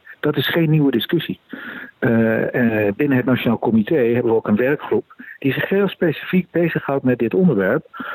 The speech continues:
om te kijken hoe gaan we daar nou de komende jaren, eh, invulling aan geven. Want zoals, eh, u misschien weet,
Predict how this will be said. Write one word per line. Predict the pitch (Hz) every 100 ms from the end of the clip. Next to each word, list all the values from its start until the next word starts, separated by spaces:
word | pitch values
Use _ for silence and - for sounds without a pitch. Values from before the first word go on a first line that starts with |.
| - -
om | - 143
te | 135
kijken | - 156 151 135
hoe | 151
gaan | 147
we | 135
daar | 127 127
nou | 123
de | 117
komende | - 135 147 131
jaren, | 123 113 113 117 -
eh, | 117 110 110
invulling | - 180 104 104
aan | 98 101
geven. | 98 92 95 - _ -
Want | 120 110
zoals, | 123 110 95 -
eh, | 101 101 -
u | 101
misschien | 101 - 101
weet, | 104 131 -